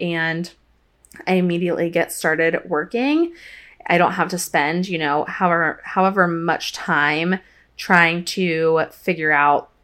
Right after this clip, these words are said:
what I'm supposed to be doing or what I should start on. Like, it's already been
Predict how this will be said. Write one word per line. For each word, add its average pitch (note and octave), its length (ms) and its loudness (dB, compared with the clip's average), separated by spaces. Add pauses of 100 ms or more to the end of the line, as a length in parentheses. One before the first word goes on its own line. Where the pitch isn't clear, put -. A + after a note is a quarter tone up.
(100)
what E3+ 340 -4
I'm D#3+ 140 -2
supposed F3+ 320 -8
to - 40 -20
be D3+ 120 -6
doing D3+ 420 -6
or D3+ 180 -2
what D3 160 0
I C#3 80 -2
should - 220 -8
start D3 260 2
on. C#3+ 160 -2
Like, D3 140 -8
it's - 180 -12
already E3 360 0
been D3+ 480 -2